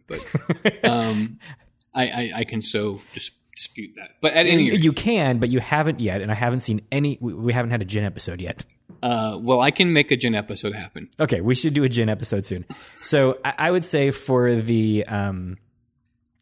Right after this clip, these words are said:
Speaker 2: for the, uh, inexpensive list or the moderate list, I, I would put, um, Hendrix on there.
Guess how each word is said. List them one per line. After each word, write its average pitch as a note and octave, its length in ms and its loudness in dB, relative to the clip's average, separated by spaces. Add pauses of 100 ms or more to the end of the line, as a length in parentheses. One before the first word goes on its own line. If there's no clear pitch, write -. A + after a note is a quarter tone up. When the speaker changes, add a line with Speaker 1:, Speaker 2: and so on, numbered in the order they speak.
(140)
Speaker 2:
for B2 200 2
the, G2+ 360 2
uh, F#2+ 280 -2 (100)
inexpensive A2 580 -2
list G#2+ 320 0
or G2 140 -2
the F#2 160 -4
moderate G2 400 -2 (200)
list, G#2 420 -4 (440)
I, B2 180 -2
I B2 120 2
would B2 160 2
put, - 420 -2
um, F2 440 -6 (200)
Hendrix - 400 -4
on E2 140 -10
there. - 180 -14